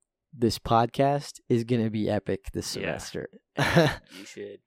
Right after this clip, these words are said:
Speaker 2: keep listening to it.
Speaker 1: Yep.
Speaker 2: Even if this episode wasn't your, uh, flavor, we'll have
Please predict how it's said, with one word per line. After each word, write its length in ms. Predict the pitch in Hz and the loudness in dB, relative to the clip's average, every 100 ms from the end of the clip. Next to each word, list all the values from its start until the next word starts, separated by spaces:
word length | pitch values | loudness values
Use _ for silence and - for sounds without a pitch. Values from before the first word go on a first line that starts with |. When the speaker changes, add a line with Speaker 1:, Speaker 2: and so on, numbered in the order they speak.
| _ - | _ -16
Speaker 2:
keep 180 | - 135 | -12 -4
listening 420 | 117 101 101 95 | -4 -4 -10 -14
to 140 | 101 92 | -10 -8
it. 200 | 95 - _ | -8 -12 _
Speaker 1:
Yep. 260 | 139 135 127 | 4 6 6
Speaker 2:
Even 200 | 117 123 | 2 -2
if 120 | 120 - | -2 -2
this 220 | 117 - | -2 -2
episode 400 | 113 - 117 110 | -6 -2 -2 0
wasn't 300 | 110 110 101 | 0 -2 -8
your, 340 | 107 107 104 | -8 -6 -4
uh, 300 | 104 104 104 107 _ _ _ _ | -4 -6 -10 -16 _ _ _ _
flavor, 460 | - 110 113 120 117 | -4 -2 0 0 0
we'll 180 | 104 | 0
have 180 | 98 95 | -2 -6